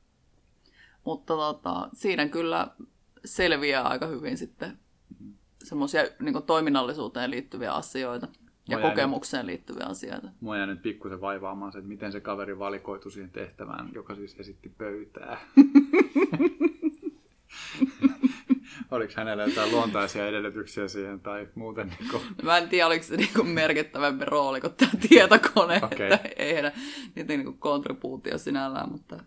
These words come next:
Speaker 1: ehkä se oli jotenkin oleellinen siihen tilanteeseen. Se on vähän sama, että koulussa niin jossain joulunäytelmässä sä pääset esittää puuta.
Speaker 2: Mm, mm, kyllä, joo.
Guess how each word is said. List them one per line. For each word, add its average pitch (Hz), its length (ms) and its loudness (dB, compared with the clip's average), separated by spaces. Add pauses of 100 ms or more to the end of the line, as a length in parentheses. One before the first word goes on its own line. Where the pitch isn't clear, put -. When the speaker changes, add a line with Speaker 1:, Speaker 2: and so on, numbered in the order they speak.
(280)
Speaker 1:
ehkä 160 240 -2
se 180 100 0
oli 170 80 4
jotenkin 156 280 -2
oleellinen 147 560 2
siihen - 220 -6
tilanteeseen. - 840 -6 (1120)
Se - 140 -6
on 147 80 0
vähän 165 180 4
sama, 151 240 4
että 143 120 -4
koulussa 147 480 -2
niin 127 360 -8 (320)
jossain 135 340 -2
joulunäytelmässä 131 800 -4
sä - 80 -12
pääset - 400 -6
esittää - 440 -8
puuta. 139 440 -2
Speaker 2:
Mm, 117 260 -2
mm, 110 240 -6
kyllä, 104 320 -6
joo. 107 300 -12